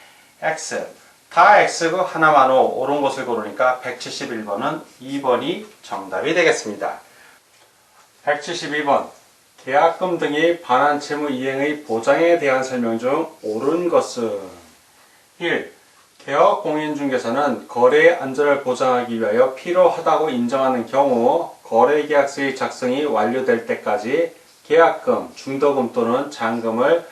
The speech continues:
예치하도록 권고해야 한다. 권고해야 한다가 아니라 권고할 수 있답니다. 할 수 있다. 이것은 임의사항입니다.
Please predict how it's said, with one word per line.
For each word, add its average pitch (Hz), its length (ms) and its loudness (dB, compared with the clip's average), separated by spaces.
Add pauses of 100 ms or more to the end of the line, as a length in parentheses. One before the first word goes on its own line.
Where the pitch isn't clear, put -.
(240)
예치하도록 123 1120 0
권고해야 123 720 2
한다. - 480 -4
권고해야 139 540 -2
한다가 120 280 0
아니라 139 220 -2
권고할 143 1600 -2
수 - 260 -4
있답니다. 120 500 -2
할 151 180 -8
수 - 140 -12
있다. 110 280 -4
이것은 110 460 -6
임의사항입니다. 120 1160 -4